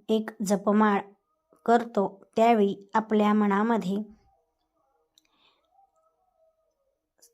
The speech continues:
स्वामींच्या लीलांची ओळख होते आणि त्याचबरोबर आपण भावनिकरित्या स्वामींशी जोडले जातो. तुम्ही ह्या जागी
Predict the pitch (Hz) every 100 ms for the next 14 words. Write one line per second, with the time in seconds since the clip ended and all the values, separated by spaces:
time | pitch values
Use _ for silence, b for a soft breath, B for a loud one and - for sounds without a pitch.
0 | _ _ _ - - 208 214 226 240 240
1 | 226 214 214 202 202 214 214 247 247 -
2 | 202 214 220 220 - 180 - _ _ 208
3 | 214 220 220 247 247 202 190 196 214 B
4 | B B B B _ _ _ - 208 -
5 | 226 254 220 208 202 202 220 254 254 220
6 | 214 208 196 240 - - 226 202 202 214
7 | 240 240 - 202 - - 214 214 185 202
8 | 208 202 180 - - _ _ _ _ B
9 | B _ - 269 285 277 226 214 202 190
10 | 190